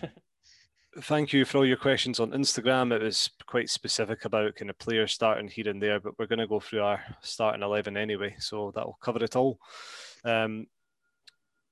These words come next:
Speaker 2: Simon, do you wanna kick us off with what you're kind of expecting to see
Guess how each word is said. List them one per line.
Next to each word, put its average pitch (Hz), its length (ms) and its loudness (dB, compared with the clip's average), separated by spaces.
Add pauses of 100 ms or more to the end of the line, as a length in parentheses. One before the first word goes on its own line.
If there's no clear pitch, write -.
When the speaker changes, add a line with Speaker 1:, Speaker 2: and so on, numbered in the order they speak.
(260)
Speaker 2:
Simon, 131 360 4
do 117 100 2
you 123 60 4
wanna 110 220 4 (220)
kick - 240 -2
us - 160 0
off 123 260 4
with 120 200 0
what 127 160 2
you're 123 120 2
kind 120 240 -2
of 110 100 -6
expecting 120 640 -2
to 113 120 -10
see 113 340 -6